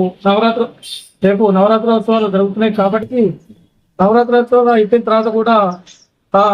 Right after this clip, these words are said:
ఊరేగింపులో కూడా పిల్లలు, పెద్దలు అందరూ కరెంటు తీగలకి చూసుకుంటూ జాగ్రత్తగా ఊరేగింపు చేసుకోవాలని మండల కాంగ్రెస్ పార్టీ తరఫున ప్రజలందరికీ తెలియజేస్తున్నాం.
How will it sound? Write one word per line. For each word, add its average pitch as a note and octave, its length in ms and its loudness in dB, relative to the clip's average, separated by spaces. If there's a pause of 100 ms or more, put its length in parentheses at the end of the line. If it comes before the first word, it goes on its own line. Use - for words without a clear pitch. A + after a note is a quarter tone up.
ఊరేగింపులో A#3 680 0
కూడా A#3 220 0 (140)
పిల్లలు, A3 460 -2
పెద్దలు A3 380 -2
అందరూ G#3+ 320 0 (920)
కరెంటు A3 240 0
తీగలకి A3+ 360 -2
చూసుకుంటూ A3 760 0 (180)
జాగ్రత్తగా A3 560 0 (540)
ఊరేగింపు G#3+ 460 0
చేసుకోవాలని G#3+ 600 0 (680)
మండల G#3 200 2
కాంగ్రెస్ A3+ 400 -4
పార్టీ G3 200 -2
తరఫున G3 320 0 (640)
ప్రజలందరికీ G#3+ 600 0 (340)
తెలియజేస్తున్నాం. F#3+ 680 -2